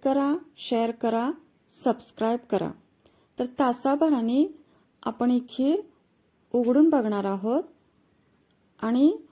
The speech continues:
बऱ्यापैकी ही आता गार झालेली आहे, म्हणूनच आपण ह्यात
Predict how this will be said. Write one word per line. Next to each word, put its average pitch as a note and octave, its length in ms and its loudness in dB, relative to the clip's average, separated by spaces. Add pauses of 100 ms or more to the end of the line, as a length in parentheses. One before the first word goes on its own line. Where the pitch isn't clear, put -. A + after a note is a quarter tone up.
(120)
बऱ्यापैकी A3+ 540 -2
ही D#4+ 160 2
आता D4+ 420 2 (100)
गार B3+ 240 4
झालेली A#3 420 6
आहे, G#3 440 2 (540)
म्हणूनच C4 460 4
आपण A#3+ 320 0
ह्यात A3+ 300 -2